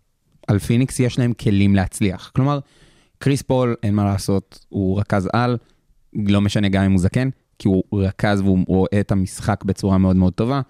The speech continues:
דיאנדרה אייטון, ככל הנראה, טופ חמישה סנטרים, ליטרלי סנטרים אצלנו בליגה, אה, או אמ-, אמור להיות לפחות. דווין בוקר, כשהוא לא פצוע, הוא שחקן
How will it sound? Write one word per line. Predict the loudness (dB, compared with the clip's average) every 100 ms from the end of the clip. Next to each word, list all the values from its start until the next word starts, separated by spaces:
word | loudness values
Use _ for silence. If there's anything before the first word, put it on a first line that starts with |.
| _ _ -4
דיאנדרה | 0 0 2 2
אייטון, | 2 0 0
ככל | -2 -4 -2 0
הנראה, | 2 2 0
טופ | -2 -4
חמישה | -2 -2 -4
סנטרים, | -6 -2 0 0 0 0 0 0 -4
ליטרלי | 0 4 4 2 -2 -2
סנטרים | -2 -2 0 -2 -2
אצלנו | -4 0 0
בליגה, | 2 2 2 -2 -6 _ _ _ _ _
אה, | 2 2 2
או | 0
אמ-, | 0 -2 0
אמור | 2 2
להיות | 2 0
לפחות. | -2 -2 -2 -4 _ _ _ _ _ _ _ _ -2
דווין | 0 2 2
בוקר, | 0 0
כשהוא | -2 0
לא | 0
פצוע, | -2 -2 0
הוא | 0
שחקן | -2 -6 -2 -2